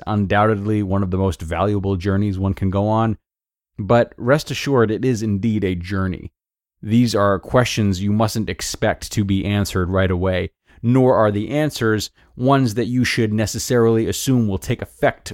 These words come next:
right upon discovery, if that makes sense. It's a road with a lot of steps backwards, so stay diligent in this process. As Cheryl alludes to,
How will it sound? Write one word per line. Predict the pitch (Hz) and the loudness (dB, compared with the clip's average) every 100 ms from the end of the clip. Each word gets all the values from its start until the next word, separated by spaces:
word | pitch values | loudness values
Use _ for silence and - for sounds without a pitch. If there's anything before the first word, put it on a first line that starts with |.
| - | -10
right | 101 101 95 | 0 2 2
upon | - - 95 | -2 -2 -2
discovery, | 90 - - 98 87 - - | -2 -4 2 2 2 -10 -12
if | 104 - | -12 -6
that | - - | -6 -6
makes | - - | -12 -12
sense. | - - - _ _ _ _ - | -12 -12 -16 _ _ _ _ -4
It's | 113 - | -2 2
a | |
road | 117 131 127 107 - - | 6 8 6 4 -6 -8
with | 110 | -2
a | 101 | 0
lot | 110 110 104 | 2 2 2
of | - | -2
steps | - 107 - | -2 -2 -2
backwards, | 98 101 98 - - - | 0 2 2 -2 -12 -10
so | - - - _ _ | -8 -8 -10 _ _
stay | - - 170 | -14 0 2
diligent | 120 110 98 92 82 | 4 4 4 2 0
in | 90 | -2
this | 87 | -4
process. | - 92 87 - 90 - _ _ - | -2 0 0 -2 -4 -4 _ _ -6
As | 104 | -4
Cheryl | - 139 123 110 | 2 4 6 4
alludes | 101 104 98 - | 4 2 2 0
to, | 104 | -2